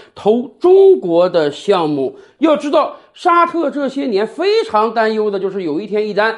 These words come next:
化石能源不值钱了，沙特怎么办？所以沙特早就要考虑各种各样的投资方案了。而很显然，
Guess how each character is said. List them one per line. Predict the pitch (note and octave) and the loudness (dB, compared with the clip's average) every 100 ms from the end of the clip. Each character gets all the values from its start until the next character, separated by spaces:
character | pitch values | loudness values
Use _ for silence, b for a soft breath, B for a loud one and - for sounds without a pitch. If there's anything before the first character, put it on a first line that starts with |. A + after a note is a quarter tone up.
| B - | B -4
化 | D#4 | -2
石 | - B3 | -2 -4
能 | B3 | -2
源 | A#3 A#3 | 0 -2
不 | A#3 | -4
值 | G#3+ A3 C#4+ | -10 -10 -10
钱 | - F3+ A3 | -2 0 2
了， | D4+ A3+ B B B | 0 -2 B B B
沙 | - D#4 C#4 C4+ | -6 0 2 0
特 | - C4 A3 | -4 -6 -6
怎 | D#3 | -10
么 | A#2 A2+ | -12 -6
办？ | F#3 F3 - | -4 -4 -6
所 | - G4 | -4 -2
以 | E4+ | -2
沙 | - F#4 | 0 -2
特 | F4 E4 | -2 -6
早 | - A#3 G3 F#3 | -6 0 2 2
就 | G#3 G4+ F4+ B B | 0 2 2 B B
要 | C#4+ D4 | 0 0
考 | - G3 F3 | 0 -2 -2
虑 | A3+ B3+ | -2 -4
各 | D#4 G#4 E4+ | 2 2 2
种 | A#3 F3 E3+ | 0 -2 -2
各 | A#3 | -2
样 | A3 G3 | 0 -2
的 | F3 | -4
投 | - F#3 | -6 -8
资 | F3 F#3 | -6 -6
方 | F3 E3+ | -2 0
案 | F#3 E3 | 0 -2
了。 | D3 | -2
而 | G3 | -4
很 | A3 C4 F4 | -2 -2 0
显 | B3 F3+ | 0 2
然， | G3 | 0